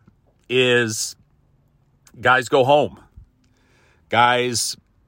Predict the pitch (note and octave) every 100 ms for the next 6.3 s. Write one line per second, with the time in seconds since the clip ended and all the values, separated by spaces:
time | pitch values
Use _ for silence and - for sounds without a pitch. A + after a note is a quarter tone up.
0 | _ _ _ _ _ _ _ _ _ _
1 | _ - A2 A2+ A2 C#3 B2+ C3+ C3 A#2
2 | - E3 C#3+ A2+ G2 A2 A#2 B2 C#3 C3
3 | A#2+ - D#3+ D#3+ C#3 B2+ A#2 A2+ A2 _
4 | _ _ _ _ _ _ _ _ _ _
5 | - B2 B2 B2 B2+ - B2+ D3 B2+ B2+
6 | A2+ A2+ G#2